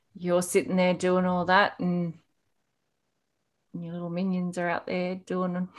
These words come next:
<laughs> doing everything else because you're, you're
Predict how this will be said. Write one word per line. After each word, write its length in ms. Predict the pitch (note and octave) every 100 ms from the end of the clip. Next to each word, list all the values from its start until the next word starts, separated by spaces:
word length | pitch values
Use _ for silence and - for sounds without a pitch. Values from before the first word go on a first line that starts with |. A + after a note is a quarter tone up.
| - A3+
<laughs> 880 | A3+ C#4+ C4+ - - - B3+ -
doing 300 | A3+ D4 D4 B3+
everything 540 | B3+ B3+ B3 A#3+ A#3
else 300 | A#3+ B3+ B3+
because 440 | D4 A#3+ A#3+ A3+ A3
you're, 180 | A3 G#3
you're 240 | A3 G#3+